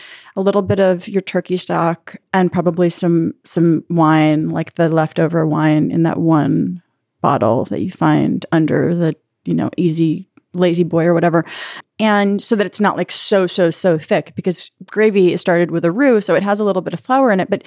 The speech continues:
if you're making, like, a really thick, like, sticky ragu, the kind that you'll put on a short fat pasta or on pappardelle or something, then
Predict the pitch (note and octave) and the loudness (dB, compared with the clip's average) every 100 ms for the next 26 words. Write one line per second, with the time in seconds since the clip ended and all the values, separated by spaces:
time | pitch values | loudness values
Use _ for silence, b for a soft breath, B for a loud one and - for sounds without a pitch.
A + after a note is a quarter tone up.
0 | B B B B - - C#4 B3 A3+ C4+ | B B B B -6 0 2 2 2 2
1 | C4+ G#3+ F#3 F3+ F#3 G3 G#3+ G#3 G3 G3 | 2 0 0 -2 0 0 2 2 2 0
2 | F#3+ F#3 - - G3 F#3 - - F3 - | 0 -4 -8 -2 -2 -2 -8 -10 -8 -6
3 | - - F#3+ - G3+ F#3+ F#3 F3+ E3+ E3+ | -8 -2 -4 -2 0 4 4 2 2 2
4 | G3+ G#3+ - F3+ F3 - F3 - - - | 2 -2 -2 0 0 -2 -4 -4 -8 -4
5 | D#3 D#3 - - - - - F3 - F3 | -4 -4 -6 -12 -12 -10 -4 -4 -2 -2
6 | - E3+ D#3+ - F3 E3 E3 E3 - E3 | -2 -2 -4 0 2 4 4 0 -2 -2
7 | D#3 D3+ E3+ D#3 D3 D3+ D#3+ B B B | 0 0 0 0 0 -2 -6 B B B
8 | B B E3+ - E3+ D#3+ D#3+ F3 F#3 G3 | B B -8 0 0 2 2 4 2 0
9 | A3 G#3 - C4 B3 G#3+ G3 | -4 -4 0 0 2 0 0